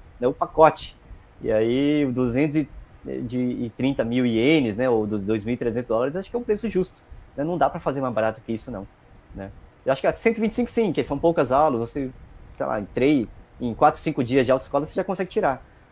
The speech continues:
uma carteira de cento e vinte e cinco, aí sim, acho que aí é mais barato, você paga aí, vai pagar menos de mil dólares nessa carteira, né? Mesmo assim é caro pro Brasil, né?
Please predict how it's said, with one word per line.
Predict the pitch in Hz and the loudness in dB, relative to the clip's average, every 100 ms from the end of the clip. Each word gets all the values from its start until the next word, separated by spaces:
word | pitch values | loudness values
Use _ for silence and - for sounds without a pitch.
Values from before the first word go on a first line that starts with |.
| - | -10
uma | 120 | -6
carteira | 117 117 113 113 | -4 -4 -2 -2
de | 107 | -4
cento | 104 117 | -8 -8
e | 113 | -8
vinte | 110 | -8
e | |
cinco, | 170 196 | -6 -4
aí | 240 | -4
sim, | 233 208 | -2 0
acho | 180 - | -2 -4
que | 175 160 131 110 101 - - | -2 0 0 -2 -4 -10 -6
aí | 110 117 147 | -2 2 2
é | |
mais | 190 | 2
barato, | 175 127 143 - | 4 4 4 0
você | 107 123 | -10 -2
paga | 120 131 | 0 2
aí, | 135 156 - - - - - | 2 0 -6 -20 -20 -20 -6
vai | 113 | -2
pagar | 123 156 160 | 2 4 4
menos | 139 170 131 | 4 2 2
de | |
mil | 127 | 2
dólares | 107 98 90 - | 2 0 -4 -8
nessa | 104 - | -12 -8
carteira, | 95 - 95 92 | -10 -6 -6 -6
né? | 107 - - | -10 -14 -6
Mesmo | 117 143 | -4 -2
assim | - | -2
é | 165 | 2
caro | 151 123 | 4 4
pro | - | 0
Brasil, | 104 98 98 | -2 -2 -2
né? | 98 | -6